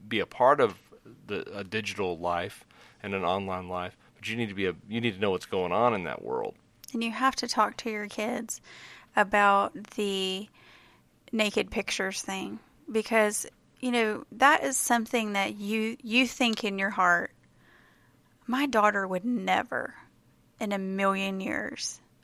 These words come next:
Speaker 2: fall for that." And yet they do every single day.
Speaker 1: Mm-hmm.
Speaker 2: Christian girls.
Speaker 1: Mm-hmm. Yeah, and, then, and, and just 'cause they want attention. I mean, there's ju-, it just plays off things that we really want.
Speaker 2: But we have to be talking to them about these things.
Speaker 1: Yeah.
Speaker 2: We cannot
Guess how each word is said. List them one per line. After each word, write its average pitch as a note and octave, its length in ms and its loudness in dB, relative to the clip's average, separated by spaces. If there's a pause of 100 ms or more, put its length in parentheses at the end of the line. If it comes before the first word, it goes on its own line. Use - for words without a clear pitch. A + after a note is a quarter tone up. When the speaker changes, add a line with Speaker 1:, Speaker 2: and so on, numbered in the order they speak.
(120)
Speaker 2:
fall F#3+ 340 6
for - 160 -8
that." - 340 -6 (1040)
And G#3+ 160 0
yet - 340 4
they G#3 300 0
do F#3+ 340 -4 (120)
every G3+ 300 0
single F#3+ 400 -4
day. G3 400 -4 (140)
Speaker 1:
Mm-hmm. E3+ 200 -10
Speaker 2:
Christian D4+ 500 0
girls. C#4+ 580 -2 (120)
Speaker 1:
Mm-hmm. F2 180 -8 (360)
Yeah, A#2 200 -2
and, A#2 100 -4
then, A#2+ 140 -2 (120)
and, B2+ 100 -4
and A#2+ 220 -4
just A#2 180 -10
'cause B2+ 160 -4
they A#2 100 2
want A2 380 2
attention. - 520 -4
I - 20 -14
mean, A#2 160 -2
there's A#2+ 180 -2
ju-, C#3+ 120 2
it B2+ 140 -4
just C3+ 240 -4
plays C#3+ 360 2
off A#2 200 6
things A2+ 320 0
that - 100 0
we F#2+ 100 -6
really F2+ 240 -2
want. D#2+ 340 -6
Speaker 2:
But B3+ 120 4
we C#4+ 200 0
have C4+ 440 2
to B3 100 -4
be A3 140 -4
talking A3 460 2
to A3+ 80 -2
them G3 140 -4
about F#3+ 300 0
these G#3+ 220 -8
things. A#3 360 -6
Speaker 1:
Yeah. A#3 60 -8
Speaker 2:
We A#3 140 -2
cannot B3 1080 2